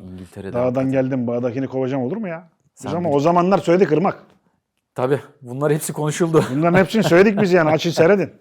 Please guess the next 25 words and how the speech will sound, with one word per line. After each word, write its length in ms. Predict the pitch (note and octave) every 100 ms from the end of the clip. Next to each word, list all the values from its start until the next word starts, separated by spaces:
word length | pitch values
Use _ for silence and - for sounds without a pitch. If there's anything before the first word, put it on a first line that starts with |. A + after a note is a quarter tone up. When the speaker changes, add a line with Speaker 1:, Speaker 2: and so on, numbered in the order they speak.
| - _ _ _ _ -
Speaker 2:
Amerikalı 480 | C3 D3+ E3+ F#3 F3
gelinler 300 | F3 F#3 F3+
olmaz 340 | D3 F3 D#3
bize. 160 | A#2+ G2+ _ _ - - -
Speaker 1:
Biraz 220 | A2+ D#3+ D3
da 40 |
çok 240 | B2+ D3 -
kör 120 | G3
göze 220 | C3 A#2
parmakmış 500 | A#2+ A2 G#2+ - -
abi. 160 | A#2+ A#2+
Hakikaten 320 | A#2+ A#2 A2
şimdi 200 | - A2+
düşünüyorum 340 | - C3 C#3+
ya. 180 | A2+ G2+
Britanya'da 460 | A2+ A#2 C3 B2+ B2
kitap 300 | - C3+ -
bastırıyorsun 520 | A#2 - G#2+ G2+ A2+
abi. 280 | G#2+ B2 D3+ _ - _ _ _
Kraliyeti 580 | C#3 C#3+ C#3+ D3+ C#3+ F3+
Speaker 2:
İşte 320 | - E3 C3+
bana 200 | D#3+ F#3
Speaker 1:
geçiren 220 | E3+ F3+
Speaker 2:
böyle 140 | F#3+
yaptılar. 560 | D3 B2+ - G3 A2+ -